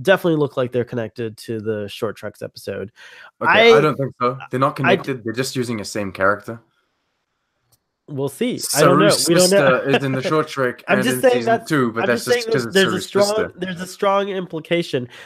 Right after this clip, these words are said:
Speaker 1: and I don't doubt that Harry Mudd's gonna be back. I mean, uh, is he supposed
Speaker 2: That's
Speaker 1: to not?
Speaker 2: true.
Speaker 1: He,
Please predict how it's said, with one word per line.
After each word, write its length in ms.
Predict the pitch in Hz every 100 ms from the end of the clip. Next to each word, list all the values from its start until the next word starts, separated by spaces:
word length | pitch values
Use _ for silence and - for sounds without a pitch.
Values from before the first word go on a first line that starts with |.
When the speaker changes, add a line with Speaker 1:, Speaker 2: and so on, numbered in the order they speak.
| -
Speaker 1:
and 240 | - 190 -
I 140 | - 185
don't 360 | 156 202 247
doubt 260 | - 170 190
that 120 | 151
Harry 220 | 147 156
Mudd's 260 | 131 127 143
gonna 160 | 127 113
be 140 | 107
back. 340 | 92 92 95
I 60 | 120
mean, 160 | 110 113
uh, 100 | 117
is 200 | 127 120
he 140 | 135 143
supposed 360 | - 127 135
Speaker 2:
That's 100 | 127
Speaker 1:
to 60 | 139
not? 340 | 120 120 - _ -
Speaker 2:
true. 160 | -
Speaker 1:
He, 220 | 139 147